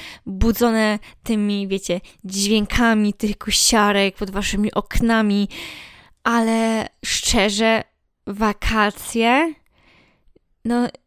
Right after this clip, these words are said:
po, jak już mam wstać o jakiejś godzinie, na przykład tak sama z siebie, to, e, wiecie, jakby mnie matka obudziła, średnio, nie? Ale jak obudzi mnie kosiara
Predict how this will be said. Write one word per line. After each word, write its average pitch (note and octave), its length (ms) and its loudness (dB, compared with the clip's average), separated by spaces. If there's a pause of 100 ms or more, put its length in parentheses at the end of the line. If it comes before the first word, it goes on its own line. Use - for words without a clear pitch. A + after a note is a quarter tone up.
(260)
po, - 140 2
jak C4 220 2
już B3+ 160 4
mam C4 240 4
wstać A#3+ 460 -2
o - 40 -4
jakiejś A3 320 -2
godzinie, G#3+ 560 -2
na A#3+ 180 -4
przykład A#3 280 -2
tak G#3+ 200 -4
sama A3+ 300 2
z - 100 -4
siebie, A3+ 440 2 (680)
to, A#3 300 0 (1300)
e, G#3 480 0 (180)
wiecie, A3 380 -4
jakby A3 280 -2
mnie A3+ 140 2
matka A#3+ 340 2
obudziła, A#3 560 4 (420)
średnio, F#3+ 600 -2
nie? F#3+ 280 -4 (840)
Ale G#3 240 2
jak G3+ 260 0
obudzi A3 460 2
mnie G3+ 100 0
kosiara G3 800 0